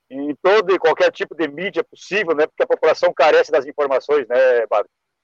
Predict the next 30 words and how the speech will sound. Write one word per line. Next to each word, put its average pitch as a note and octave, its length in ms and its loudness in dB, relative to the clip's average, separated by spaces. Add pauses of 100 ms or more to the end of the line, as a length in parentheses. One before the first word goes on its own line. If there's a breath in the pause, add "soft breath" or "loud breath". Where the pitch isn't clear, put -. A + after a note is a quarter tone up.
Infelizmente. C#3+ 720 -4 (380)
A D#3 100 2
gente G3+ 180 -10
tá B3 100 2
trabalhando F#3 680 2
muito F3+ 220 -8 (140)
forte E3+ 240 0
nesse D3 180 -8
processo D#3 600 0
aí, B2+ 600 -4
Babiton, G#2 320 -2 (420)
pra - 100 -18
que - 80 -16
todos F3 280 0
os C#3+ 60 4
ouvintes D3 320 0
aí C#3 100 2
que - 60 -18
nos A#2 100 -6
acompanham B2+ 400 -2
nesse B2 160 -8
momento A2+ 420 -2
aí, B2+ 260 2 (380)
a B2+ 60 -14
transmissão B2+ 680 0
aí B2 260 2
da, G#2+ 220 2
da G#2+ 160 2
rede, B2+ 360 0 (600)
é C3+ 680 2